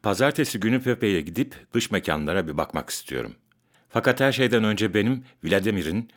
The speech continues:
Tanrı'nın anasını ziyaret etmek için Porto Nuova'ya gitmem gerek. Aklımdayken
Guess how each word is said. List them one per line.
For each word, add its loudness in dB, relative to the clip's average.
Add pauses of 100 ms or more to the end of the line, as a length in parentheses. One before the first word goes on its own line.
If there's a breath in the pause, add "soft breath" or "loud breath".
(120 soft breath)
Tanrı'nın -2
anasını -6
ziyaret -4
etmek -6
için -6 (240 loud breath)
Porto 0
Nuova'ya 0
gitmem -8
gerek. -8 (540)
Aklımdayken -2